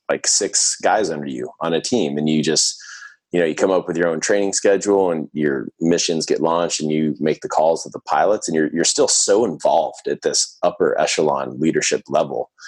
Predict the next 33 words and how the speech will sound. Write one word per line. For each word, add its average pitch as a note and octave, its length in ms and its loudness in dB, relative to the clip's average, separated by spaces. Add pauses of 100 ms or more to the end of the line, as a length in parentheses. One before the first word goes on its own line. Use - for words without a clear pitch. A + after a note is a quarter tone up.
(360)
Um, C2 360 -2 (180)
and F2 140 2
then E2+ 160 2
on D#2 160 0
my D2 160 -2
last E2 560 2
deployment, D2 600 -2 (840)
I F2+ 200 2
started F#2 420 0
off E2+ 300 0
as, E2 120 -2
like, D#2+ 220 -2
the, C#2+ 240 0 (240)
the, D#2 180 2
we F#2+ 140 0
call F2+ 240 0
it D2+ 100 -6
the - 80 -10
T F#2+ 200 2
R D#2+ 120 0
S D#2+ 200 -2
team G2 200 -2
leader, G2 220 2
basically D#2+ 420 0
the D2+ 100 -2
guys C#2+ 260 -2
that D2+ 80 -4
are C#2+ 60 -4
just C#2+ 140 -4
gonna D#2+ 140 -4
get - 80 -14
farmed D2 320 -4
out. C#2+ 220 0